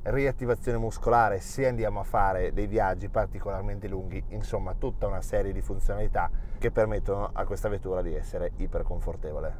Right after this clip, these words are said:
Ci raccontavano anche che è stato fatto un lavoro veramente importante a livello di cyber security su questo nuovo sistema di infotainment. Infatti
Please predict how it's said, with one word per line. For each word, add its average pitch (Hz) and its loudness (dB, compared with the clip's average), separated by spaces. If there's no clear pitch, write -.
Ci - 2
raccontavano 127 6
anche 117 2
che 123 -2
è - -2
stato - -2
fatto 113 2
un 107 0
lavoro 107 4
veramente 113 4
importante 110 4
a - 6
livello 104 2
di 104 -4
cyber 98 -2
security 98 4
su 113 0
questo 104 0
nuovo 95 2
sistema 92 -2
di 95 0
infotainment. 90 0
Infatti 110 4